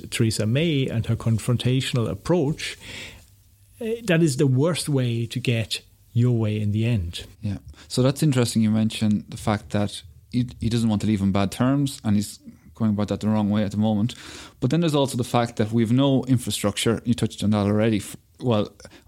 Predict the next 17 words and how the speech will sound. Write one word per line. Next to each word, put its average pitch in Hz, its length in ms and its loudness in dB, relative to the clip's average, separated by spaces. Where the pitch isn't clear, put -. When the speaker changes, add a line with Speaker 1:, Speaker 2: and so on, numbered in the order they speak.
Speaker 2:
minimal 123 460 2
if, - 160 -6
when 127 200 2
it 110 80 2
comes 117 240 2
to 110 240 2
a, 98 120 0
a 110 140 -2
no-deal 110 320 2
situation 110 640 0
in 104 140 0
Ireland 107 320 2
and 110 160 2
in 107 120 2
the 98 80 -2
U 98 100 0
K. 107 380 0